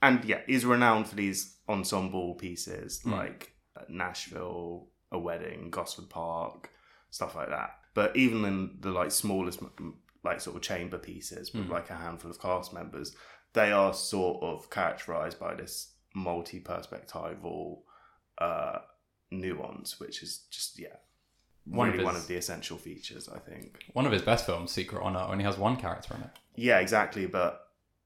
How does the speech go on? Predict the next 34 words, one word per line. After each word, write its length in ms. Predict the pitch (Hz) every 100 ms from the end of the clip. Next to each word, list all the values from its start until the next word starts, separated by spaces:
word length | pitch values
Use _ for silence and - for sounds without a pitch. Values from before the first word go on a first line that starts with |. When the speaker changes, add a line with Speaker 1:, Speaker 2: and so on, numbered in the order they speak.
| -
Speaker 1:
I 60 | 98
guess 320 | 92 - - -
much 300 | 101 90 -
like 140 | 95 80
something 220 | 95 85
like 220 | 87 87
Images, 600 | 98 92 85 - 85 85
which 200 | - -
deals 240 | - 90 85
with 100 | 87
a 60 |
schizophrenic 680 | - 92 - - 87 87 -
character, 580 | 98 90 87 - 85 82 - _ _ _ _
his 160 | 95 90
portrayal 400 | 92 101 90 85
of 60 | 90
Nixon 420 | 87 - 92 85
in 120 | 85
Secret 360 | - 87 82 -
Honor 340 | 87 87 - -
is, 220 | 82 82
uh, 260 | 80 85 - - _ - - _ _ _ _ _ -
like, 200 | - -
scattered 640 | - - 92 - 107 90 87
and 140 | 85
he's, 160 | 87 87
like, 520 | 87 - - - - _
<laughs> 140 | _
arguing 540 | 101 98 92 92 87 90
with 220 | 90 87
himself. 600 | 90 87 - 85 82 85
Speaker 2:
Mm. 340 | 110 101 92 95 -
Speaker 1:
And, 420 | 87 82 82 82
um, 260 | 82 78